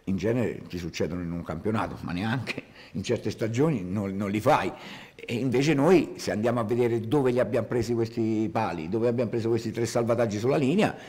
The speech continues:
vai a contare i punti e ti vai a accorgere che sicuramente questa squadra, io non dico di, no, non voglio sparare stupidaggini o cose perché non sono l'allenatore che fa questo, però dico almeno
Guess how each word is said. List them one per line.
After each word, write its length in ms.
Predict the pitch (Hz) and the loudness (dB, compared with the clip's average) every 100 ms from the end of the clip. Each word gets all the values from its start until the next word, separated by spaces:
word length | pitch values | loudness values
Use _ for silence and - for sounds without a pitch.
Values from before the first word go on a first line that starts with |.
| - - | -18 0
vai 220 | 101 107 | 4 6
a 80 | 117 | 4
contare 400 | - 120 123 131 | 0 0 2 4
i 40 | |
punti 540 | 156 139 135 233 202 - - - | 4 2 4 2 0 -4 -20 -4
e 100 | 101 | -4
ti 140 | - | 2
vai 140 | 120 147 | 4 4
a 40 | |
accorgere 420 | 147 131 151 165 | 4 2 4 4
che 60 | 117 | 2
sicuramente 580 | - 110 120 156 196 135 | 2 4 6 8 8 6
questa 300 | 107 - 113 | 4 2 0
squadra, 400 | - 123 117 - - - | 4 4 4 0 -8 0
io 140 | 190 | 2
non 160 | 185 151 | 2 2
dico 340 | 185 180 135 - - - | 0 0 0 -2 -16 -6
di, 240 | 113 117 104 | -2 0 0
no, 220 | 113 110 | 0 2
non 220 | 120 123 | 2 4
voglio 280 | 127 139 117 | 4 4 4
sparare 680 | - 113 113 107 104 92 - - | 2 4 6 6 4 0 -4 -14
stupidaggini 840 | - 107 107 113 107 98 98 98 | -4 -2 2 2 2 0 -2 -4
o 140 | - | -4
cose 260 | 90 131 123 | 0 2 2
perché 220 | 107 - | 0 -4
non 140 | 104 98 | -6 -2
sono 220 | 113 110 | -2 0
l'allenatore 480 | 107 104 101 107 90 | -2 -2 -2 -2 -2
che 100 | 90 | -4
fa 140 | 85 | -4
questo, 280 | 82 69 - - - - | -4 -6 -10 -20 -18 -6
però 320 | 82 95 - - - - | -2 -2 -4 -16 -18 -12
dico 300 | 85 85 82 | -10 -6 -6
almeno 580 | - 90 104 104 101 - | -6 -4 -2 -2 -4 -10